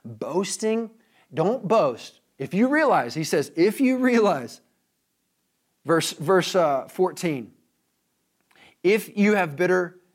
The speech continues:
jealousy and selfish ambition in your heart," if, so if you recognize, then don't do this. Do not boast or be false to the truth. That's, don't make yourself look more than you are. Don't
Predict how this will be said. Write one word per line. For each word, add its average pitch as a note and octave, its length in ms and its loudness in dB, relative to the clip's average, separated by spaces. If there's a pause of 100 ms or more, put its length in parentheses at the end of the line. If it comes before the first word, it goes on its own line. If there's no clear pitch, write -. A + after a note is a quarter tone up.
(120)
jealousy C#3 640 -4
and A#2 120 -14
selfish C3+ 420 -8
ambition A#2+ 420 -12
in A#2 80 -14
your G#2+ 80 -18
heart," G#2+ 200 -20 (180)
if, D#3+ 420 -4 (260)
so - 160 -20
if C#3+ 160 -12
you G3+ 80 -6
recognize, G3+ 800 -4 (560)
then C#3+ 120 -2
don't D3+ 200 0
do D3+ 80 0
this. B2 220 -4 (220)
Do B2+ 120 -6
not A#2+ 220 -10
boast D3 520 -8 (160)
or A#2+ 120 -12
be G#2+ 120 -14
false B2 400 -12
to C3+ 100 -10
the B2+ 80 -10
truth. A2 400 -12 (680)
That's, E3+ 320 -2 (160)
don't G3+ 240 0
make G#3 240 0
yourself F#3+ 460 0
look E3+ 240 -2
more D#3 300 -2
than C#3+ 140 -4
you C3+ 160 -4
are. A2 300 -10 (840)
Don't G3 400 0